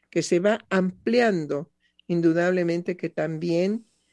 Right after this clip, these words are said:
de acuerdo a en cada época, de forma distinta, ese objeto erótico, ese objeto sexual, ¿sí? Va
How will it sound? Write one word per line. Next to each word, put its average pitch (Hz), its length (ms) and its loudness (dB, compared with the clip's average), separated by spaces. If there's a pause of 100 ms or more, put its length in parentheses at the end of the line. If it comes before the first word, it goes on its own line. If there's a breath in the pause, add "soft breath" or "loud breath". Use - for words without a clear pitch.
(260)
de 175 180 6
acuerdo 214 840 6
a 165 200 0
en 160 220 -2
cada 208 480 0
época, 185 800 -2 (300)
de 143 180 -2
forma 160 380 0
distinta, 165 840 -6 (320)
ese 170 260 2
objeto 175 520 -2
erótico, 170 460 -2
ese 160 220 -6
objeto - 420 -8
sexual, 160 640 -4 (380)
¿sí? 156 440 -4 (380)
Va 185 400 2